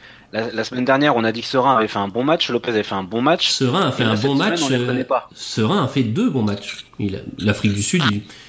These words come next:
Speaker 2: il est, il était pas flamboyant, mais il était plus que correct. C'était une sortie plus que correcte.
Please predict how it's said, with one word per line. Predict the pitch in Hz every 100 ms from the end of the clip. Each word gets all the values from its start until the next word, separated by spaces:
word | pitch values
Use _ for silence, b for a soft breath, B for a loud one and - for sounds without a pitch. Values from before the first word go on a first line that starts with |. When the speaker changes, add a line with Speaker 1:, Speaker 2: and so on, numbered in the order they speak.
| B -
Speaker 2:
il | 101
est, | 107 - -
il | 120
était | 104 107
pas | 110
flamboyant, | 107 120 113 143 247 208
mais | 113
il |
était | 101 104
plus | - -
que | 113
correct. | 107 113 -
C'était | - 110 104
une | 101
sortie | - - 104
plus | - 113
que | 107
correcte. | - 185 170 -